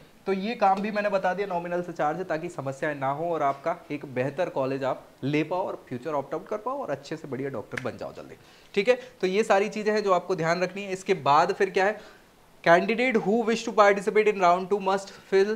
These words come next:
choices। कौन कौन से बच्चों को fill करनी है? Earlier registered candidate did not get allotment in first round or get allotment in first round, but registered की जगह उसने resign कर दिया joining को। ज्वाइन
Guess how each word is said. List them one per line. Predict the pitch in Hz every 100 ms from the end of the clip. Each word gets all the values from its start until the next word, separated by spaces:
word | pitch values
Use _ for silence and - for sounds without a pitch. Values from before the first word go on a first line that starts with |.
| 214 -
choices। | 151 127 113 120
कौन | 175 185
कौन | 196 202
से | 202 196
बच्चों | 170 -
को | 185 220 - -
fill | 180
करनी | 185 175 185
है? | 202 180
Earlier | 180 196 202
registered | 196 196 202 196
candidate | 175 175 196 202 180
did | 175
not | 185 175
get | 175 175 -
allotment | 147 156 156 - _ _ 151 170 180 185
in | 185 180
first | 175 170 185
round | 170 190 - - -
or | 160 160
get | 170 175 -
allotment | 156 160 165 185 190 180
in | 175
first | 165 185
round, | 190
but | 190 208 - _ _ _ _
registered | 127 147 175 - 190 180 - -
की | -
जगह | 160 170
उसने | 180 180 185
resign | 143 139 143
कर | 143 139
दिया | 143
joining | 135 127 127
को। | 123 135 - - - - -
ज्वाइन | 147 180 190